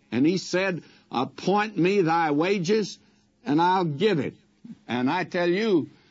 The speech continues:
Jacob ought to know by now that any time Uncle Laban made a deal, that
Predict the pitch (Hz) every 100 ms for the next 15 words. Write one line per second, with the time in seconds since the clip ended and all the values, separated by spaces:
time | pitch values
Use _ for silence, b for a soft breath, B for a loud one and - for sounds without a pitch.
0 | b b 101 113 196 151 180 175 151 170
1 | 180 139 139 156 233 175 147 127 - -
2 | 151 185 160 175 165 156 147 - 156 131
3 | 147 175 240 175 156 151 143 131 123 185
4 | 208 202 - b b 117 151 143